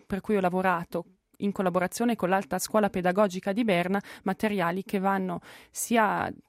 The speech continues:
per i ragazzi delle elementari sia ai ragazzi del liceo.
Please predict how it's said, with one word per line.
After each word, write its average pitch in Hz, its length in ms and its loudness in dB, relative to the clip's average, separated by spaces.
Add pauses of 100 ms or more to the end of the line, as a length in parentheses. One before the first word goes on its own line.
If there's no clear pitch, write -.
(140)
per 196 160 0
i 185 80 -2
ragazzi 190 340 -2
delle 180 180 0
elementari 196 600 0
sia 175 540 0 (180)
ai 180 140 -2
ragazzi 170 360 -4
del 170 140 -6
liceo. - 440 -10